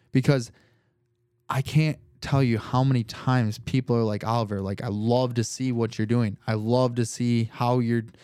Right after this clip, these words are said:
you know, changing your thought process compared to, like, what you used to be." And the fact that, like, the people that I used to know me, they see the big difference. And that,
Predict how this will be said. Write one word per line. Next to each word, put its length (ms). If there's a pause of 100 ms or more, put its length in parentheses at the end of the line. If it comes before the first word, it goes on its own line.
(180)
you 80
know, 100
changing 640
your 140
thought 320
process 420
compared 300
to, 120
like, 260 (260)
what 180
you 60
used 300
to 60
be." 160
And 120
the 40
fact 260
that, 140
like, 220 (340)
the 80
people 260
that 120
I 60
used 400
to 80
know 240
me, 280
they 280
see 420
the 120
big 220
difference. 420
And 100
that, 240